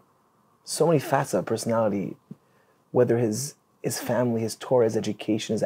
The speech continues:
activism, his, his, his love of Eretz Yisrael, his love of Jews around the world. I think, first of all, to understand the individual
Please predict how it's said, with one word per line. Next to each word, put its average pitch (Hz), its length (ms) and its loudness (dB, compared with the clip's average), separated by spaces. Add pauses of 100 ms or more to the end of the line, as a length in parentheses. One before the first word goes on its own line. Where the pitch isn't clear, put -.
activism, 101 680 -6 (460)
his, - 240 -6
his, - 380 -10
his 107 160 -4
love 123 260 2
of - 0 -
Eretz 110 200 0
Yisrael, 117 140 -2
his 110 120 0
love 135 100 6
of 131 160 0
Jews 143 240 4
around 127 160 8
the 117 80 4
world. 117 340 2 (2250)
I 139 80 2
think, - 400 0
first 160 220 2
of - 20 -8
all, 139 80 6
to 131 80 0
understand 110 800 2 (960)
the 117 180 -2
individual 117 1040 0